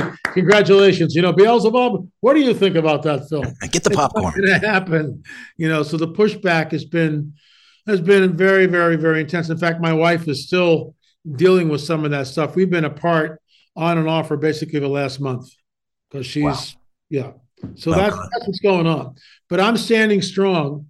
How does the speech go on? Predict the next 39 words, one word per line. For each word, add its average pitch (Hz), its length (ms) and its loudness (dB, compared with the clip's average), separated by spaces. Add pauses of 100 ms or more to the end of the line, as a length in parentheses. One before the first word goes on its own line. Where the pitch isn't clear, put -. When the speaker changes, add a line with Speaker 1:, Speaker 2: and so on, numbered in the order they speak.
Speaker 1:
because 156 320 -2
of 131 120 -4
him. 131 340 -4 (460)
You 156 100 -2
know, 151 160 -2
in, 160 160 -2
in 160 160 -2
the 160 100 2
midst 208 260 2
of 190 100 0
a 180 60 -2
storm, 160 760 0 (320)
I 165 180 -2
raise 160 400 2
a 170 80 2
hallelujah, 151 760 2 (240)
end 160 220 -2
the 143 80 -2
story. 139 560 -2 (220)
He's 185 240 0
got 170 320 0
this, - 440 -2 (160)
and 147 100 -6
that's 151 220 -4
what 151 100 -2
I'm 139 180 -4
running 131 260 -4
with. 131 260 -14 (280)
Speaker 2:
Well, 87 100 -6
God 98 240 -2
bless 90 260 0
you 95 160 -2
and 82 100 -4
your 76 100 -8
family. 82 500 -6
Speaker 1:
Thank - 120 -12
you. 160 360 -2
Appreciate 147 420 -8
it. - 160 -14